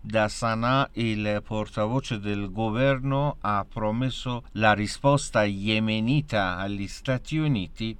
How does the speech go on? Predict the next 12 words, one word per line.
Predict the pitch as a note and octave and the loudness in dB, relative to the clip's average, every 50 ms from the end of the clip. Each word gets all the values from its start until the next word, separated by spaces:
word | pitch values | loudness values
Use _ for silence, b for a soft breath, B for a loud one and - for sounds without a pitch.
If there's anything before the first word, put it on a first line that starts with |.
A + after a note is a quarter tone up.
| - - - | -12 -6 -2
aggiungendo | A2+ A2+ A2 G2 A2 A#2 A#2+ A#2+ A2+ G#2+ B2+ C3+ C#3 C3 D3 C#3+ | 0 0 0 0 0 2 2 2 2 2 2 2 2 2 0 -2
che | - - D3+ | 0 0 0
Washington | D3 C3+ C3 B2 A#2+ B2+ - - - C#3 C3+ B2+ - - C#3+ C3 C3 C3 B2+ C3 C3 C3 C3+ C3+ C3+ B2+ | 2 2 4 4 4 4 2 0 0 2 2 2 0 0 0 2 2 2 2 2 2 0 0 -2 -2 -4
deve | - - A#2+ A#2+ A#2 B2 B2 - | -2 0 0 0 0 -2 -2 -2
prepararsi | - B2 A2+ A2 - - A2 A2 A#2 B2+ C3+ C3+ B2 - - C3+ | -2 -2 -2 -2 0 2 2 4 4 4 2 2 0 -4 -6 -6
per | B2 - - A#2 A2 G#2+ | -6 -4 -2 -2 -2 -2
subire | G2 - - - - - A#2 A2 G#2 G2 G#2 C3 C#3 C3 A#2 G2 F2+ F2+ E2 D#2 D2+ - | -2 -4 -4 -4 -2 -2 -2 -2 -2 0 0 2 2 2 2 2 0 -4 -4 -6 -6 -6
le | G#2+ G#2+ G#2+ G#2 G#2 - | -2 0 0 0 -2 -2
conseguenze | - - C#3 D3 D3 D3 - D3 C#3 C3 B2+ A2 F#2+ F#2 F#2+ F#2 E2 - - A2 G#2 G2 - - | 0 2 4 4 4 2 0 -2 -2 -2 -2 -4 -2 -2 -4 -6 -8 -8 -4 -4 -4 -4 -4 -6
delle | - G#2+ G2 G#2+ G#2+ G2+ G2+ G2 | -8 -8 -4 -2 -2 -2 -2 -4
sue | - - - A#2 G#2 G2 | -6 -6 -4 -2 0 0
azioni. | F#2+ F#2+ - - - - A#2+ A#2 A2 G2+ D#2+ D2+ C#2+ | 0 -2 -2 -4 -6 -4 -2 -2 -2 -2 -2 -4 -6